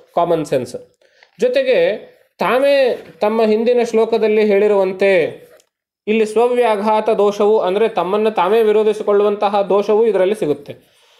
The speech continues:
ಹಿಂದಿನ ತಮ್ಮ ಜಯತೀರ್ಥ ವಿಜಯ ಎನ್ನುವಂತಹ ಮೂಲ ಕೃತಿನಲ್ಲಿ ಏನ್ ಹೇಳ್ತಾರೆ?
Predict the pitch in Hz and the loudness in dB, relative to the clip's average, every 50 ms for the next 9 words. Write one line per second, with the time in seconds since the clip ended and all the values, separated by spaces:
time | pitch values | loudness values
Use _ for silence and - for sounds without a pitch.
0 | _ _ _ - 226 247 262 277 269 262 254 233 214 185 208 208 214 220 220 202 | _ _ _ -4 -2 -2 0 0 0 2 2 0 0 0 -2 -2 -2 0 -2 0
1 | 180 190 202 196 202 247 247 240 247 247 226 214 208 220 214 220 214 202 202 202 | 0 0 0 0 0 -2 -4 -2 -2 0 0 0 2 2 2 2 2 0 0 0
2 | 202 202 202 208 196 208 196 196 185 196 - 202 202 196 - 175 170 165 190 190 | -2 -2 -2 -2 -2 0 0 0 0 0 0 0 0 -2 -2 -4 -4 -2 0 0
3 | 185 185 175 175 208 208 180 165 175 202 - - - - _ _ - 180 220 226 | 0 0 0 2 2 2 2 2 0 -2 -4 -10 -18 -20 _ _ -2 -2 0 0
4 | 220 214 202 196 202 190 180 180 185 190 196 196 - - | 0 0 0 0 0 0 0 2 2 0 -2 -4 -8 -16